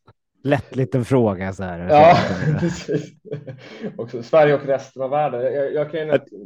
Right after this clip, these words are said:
Speaker 2: me-, mest om, om Tyskland och Schweiz kanske
Speaker 1: Men det är,
Speaker 2: i
Speaker 1: det är perfekt, för vi pratar väldigt ofta om Nederländerna, U K och U S A. Så Tyskland kan du välja. Det är ju klockrent.
Speaker 2: Ja. Och där tycker jag liksom att, och det finns också en, en ganska,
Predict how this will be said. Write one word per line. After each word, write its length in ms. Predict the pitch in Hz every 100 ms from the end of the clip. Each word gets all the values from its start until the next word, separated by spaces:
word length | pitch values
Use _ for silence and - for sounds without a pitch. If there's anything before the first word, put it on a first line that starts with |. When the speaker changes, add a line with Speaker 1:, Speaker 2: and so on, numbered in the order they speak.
| -
Speaker 2:
me-, 260 | - 151 -
mest 280 | 151 151 156
om, 160 | 135
om 240 | 131 131 127
Tyskland 500 | 131 - - 123 123
och 100 | 123
Schweiz 260 | 139 -
kanske 420 | - - - 139 -
Speaker 1:
Men 120 | 156
det 80 | 170
är, 20 |
Speaker 2:
i 40 | 175
Speaker 1:
det 180 | 180
är 40 | 170
perfekt, 420 | 170 - 139 -
för 60 | 135
vi 100 | 156
pratar 260 | 160 151
väldigt 220 | 143 151
ofta 200 | 151 -
om 80 | 117
Nederländerna, 540 | 117 101 104 98 98 95
U 160 | 98 -
K 80 |
och 340 | 95 87 80 95
U 140 | 90
S 120 | 90
A. 180 | 120 87
Så 260 | 78 98 92 _ _ _ _ -
Tyskland 560 | 254 - - 185 156 -
kan 120 | 175
du 60 |
välja. 340 | 160 65 57 -
Det 140 | - 160
är 60 |
ju 100 | 113
klockrent. 580 | 98 104 - 98 - - - _ -
Speaker 2:
Ja. 360 | 127 143 170 - - - - - - - _ 139 139
Och 100 | 151
där 260 | 151 170
tycker 260 | 185 185 160
jag 80 | 143
liksom 200 | 143 135
att, 140 | 127
och 120 | 135
det 100 | 139
finns 180 | 160 160
också 200 | 165 135
en, 120 | 131
en 180 | 131 127
ganska, 640 | 139 127 - 117 113 107